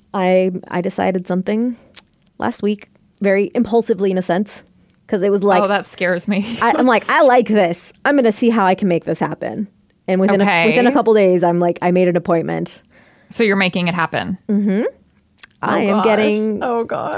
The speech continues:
Speaker 1: a face tattoo in a sense.
Speaker 2: What? Are you
Speaker 1: Yeah.
Speaker 2: pulling a Post Malone?
Speaker 1: No.
Speaker 2: I'm not gonna
Speaker 1: No.
Speaker 2: lie. I don't know what it is about Post Malone, but I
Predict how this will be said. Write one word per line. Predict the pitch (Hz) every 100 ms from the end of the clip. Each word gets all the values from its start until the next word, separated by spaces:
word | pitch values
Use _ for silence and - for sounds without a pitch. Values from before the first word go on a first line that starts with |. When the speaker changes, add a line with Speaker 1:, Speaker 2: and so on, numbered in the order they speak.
| 311
Speaker 1:
a |
face | 453 466 -
tattoo | - 185 - 180
in | 165
a |
sense. | - 151 151 - - _ _ _ _ _ _ _ _ _ _
Speaker 2:
What? | 196 202 214 240 277 381 539 640 762 - -
Are | -
you | 622 466
Speaker 1:
Yeah. |
Speaker 2:
pulling | 508 571
a | 605
Post | 427 494 508 571 523
Malone? | 415 381 466 605 330 240 262
Speaker 1:
No. | 269 240 226 208 202 202 190 190 190 165 - -
Speaker 2:
I'm | 156 -
not | 302 220
gonna | 190
Speaker 1:
No. | 170
Speaker 2:
lie. | 180 170 151 143 - - -
I | 208
don't |
know | 240
what | 196
it | 175 175
is |
about | 170 151
Post | - 151 -
Malone, | 143 151
but | 143 -
I | 170 160